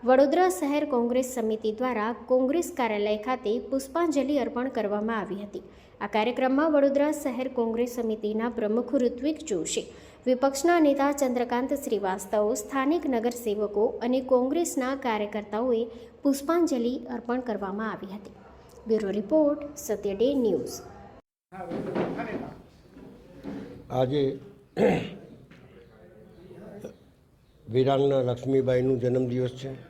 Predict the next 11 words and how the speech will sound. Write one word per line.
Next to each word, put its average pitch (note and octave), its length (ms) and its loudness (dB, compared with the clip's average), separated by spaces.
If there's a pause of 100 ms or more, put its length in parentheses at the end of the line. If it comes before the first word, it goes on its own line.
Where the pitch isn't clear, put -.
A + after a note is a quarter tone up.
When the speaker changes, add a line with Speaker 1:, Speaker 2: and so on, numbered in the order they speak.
(880)
Speaker 2:
ને G#2+ 80 -4
આજે A#2 480 0 (1500)
દેશના B2+ 460 0 (1300)
ભૂતપૂર્વ C3+ 400 0
પ્રધાન B2 400 -2 (1120)
સ્વર્ગીય A#2+ 300 -2
ઇન્દિરાજીનો A2+ 640 0
પણ A2 220 0
આજે G#2 180 -4
જન્મદિવસ F#2 480 -8
છે. - 220 -20